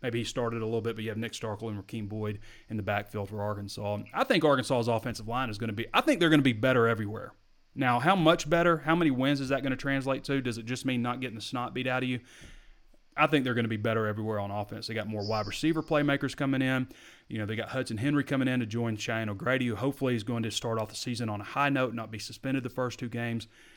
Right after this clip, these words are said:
Better numbers on the offensive line, more competition than they've had. Definitely upgraded the quarterback position,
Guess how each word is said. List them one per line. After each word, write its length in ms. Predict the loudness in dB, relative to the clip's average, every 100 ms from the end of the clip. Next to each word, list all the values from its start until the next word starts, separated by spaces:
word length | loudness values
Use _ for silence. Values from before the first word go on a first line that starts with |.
| _ _
Better 220 | 4 8 8
numbers 320 | 8 6 4
on 100 | 2
the 140 | 4
offensive 380 | 2 0 -6 -4
line, 260 | 2 2 2
more 140 | -2
competition 640 | -4 -8 -8 -6 -4 -2 -2
than 120 | -2
they've 140 | -2
had. 400 | 0 2 2 2 -6 _ -20 -20 -20 -20 -4
Definitely 400 | 4 4 6 2
upgraded 300 | 2 2 0
the 60 | -2
quarterback 460 | -2 0 0 -2 -4
position, 500 | -4 -2 -2 -4